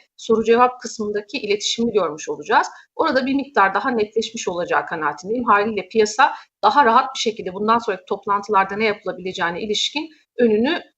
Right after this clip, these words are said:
daha net görecektir diye düşünüyorum. E, tepe faiz noktasında yine piyasa faiz beklentilerine paralel olarak ben de yüzde yirmi beşler civarında, e, sene sonunda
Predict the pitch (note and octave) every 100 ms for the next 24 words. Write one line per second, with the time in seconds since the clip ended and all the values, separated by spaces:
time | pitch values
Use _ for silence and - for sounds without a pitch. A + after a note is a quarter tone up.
0 | - A#3 B3+ A#3 - A3+ A3 A3+ A3 -
1 | D#3 D#3 D#3 - - E3 G3 A4 _ -
2 | _ G3+ G#3 G#3 G#4 G#3 E4 G#4 G#4 F4+
3 | E4+ D#4 D#4+ - D4+ D#4 E4+ D4+ D4 D4
4 | D4 D#4 C4 C4 C4+ C4+ - - A#3 A#3+
5 | A#3+ A#3+ B3 B3 B3+ A#3+ B3 B3+ G#3+ F#3+
6 | F#3 G#3+ F#3+ A3+ G#3+ A3+ G#3+ G#3 F#3 -
7 | D#3+ D#3+ F3+ F3+ D#3+ E3+ G3+ C4+ - _
8 | _ - - - - A3+ A#3 - G#3 G3+